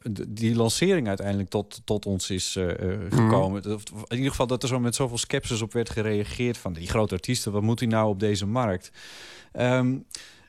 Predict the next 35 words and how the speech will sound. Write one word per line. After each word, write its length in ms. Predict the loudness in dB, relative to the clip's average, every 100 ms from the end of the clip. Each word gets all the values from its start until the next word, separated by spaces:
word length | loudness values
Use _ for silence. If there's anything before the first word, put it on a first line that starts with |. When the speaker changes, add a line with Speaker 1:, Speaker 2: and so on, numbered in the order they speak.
| _ _ -4
Speaker 1:
het 120 | -2
werpt 240 | 2 2 4
natuurlijk 360 | 0 0 -2
ondertussen 580 | -4 -4 -2 -4 -4 0
wel 200 | 2 4
gewoon 320 | 2 2 2
de 60 | 0
vraag 420 | -2 -4 -4 -2
op, 280 | -2 -2 -4 -14
eh, 220 | -4 0 0 0
als 440 | -2 0 -6 -10 _ _ _ -10
dit 400 | 0 2 2 -2
niet 460 | 0 2 0 -4 -8
het 340 | -2 0 0
is, 560 | 0 -2 0 -2 -4 -8
op 160 | -6 -2
een 140 | 0
of 80 | 0
andere 200 | 0 0
manier, 300 | 0 0 -2
wat 260 | 0 0 2
is 160 | 0 -2
het 100 | -6 0
dan? 240 | 2 4
Wat 140 | 2 -2
is 160 | -4
dan 200 | 0 2
de 120 | 2
toekomst 500 | 0 -4 -2 -4 -4
van 340 | -2 0 0 -2 -8 -20 -20 -6
de 80 |
streaming 760 | -2 -2 0 2 4 4 2 -2 -8 _ _
muziekdiensten? 1000 | 2 4 4 0 0 0 0 0 -4 0
Is 180 | 0
Spotify 880 | 0 2 2 0 0 2 4 2 0